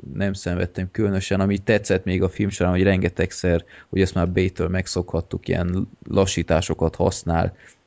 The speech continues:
de itt, ö, kifejezetten jól nézett ki, ahogy ott Wahlberg üvölt, és aztán így, így fröcsög a nyála i-, idegességben, meg ilyesmi.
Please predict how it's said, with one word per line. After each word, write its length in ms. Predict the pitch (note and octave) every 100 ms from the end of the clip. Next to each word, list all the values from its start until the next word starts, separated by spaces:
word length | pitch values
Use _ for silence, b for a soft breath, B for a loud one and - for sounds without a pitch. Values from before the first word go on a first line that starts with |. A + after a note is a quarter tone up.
| _
de 240 | - - E2
itt, 360 | F2+ F2+ -
ö, 100 | F2
kifejezetten 880 | F2+ F2 F2+ D#2+ D#2+ - - F2 - - -
jól 300 | - F2 E2+
nézett 420 | E2 E2+ F2 -
ki, 180 | - F2
ahogy 220 | E2 E2+
ott 260 | F2 - - B B B -
Wahlberg 640 | F2+ F#2 F2+ E2+ E2 -
üvölt, 420 | A2+ G2 F#2+ F2+
és 100 | F2
aztán 300 | F#2 - D#2+
így, 200 | E2+ - -
így 180 | -
fröcsög 460 | - - F2 - C#2+
a 80 | D#2+
nyála 640 | E2+ E2+ D#2 C#2+ E2 E2+ - -
i-, 320 | - F#2+ -
idegességben, 800 | - E2+ F2 F2 - E2+ F2 E2
meg 160 | D#2+ -
ilyesmi. 520 | F2+ F2 - F2+ F2+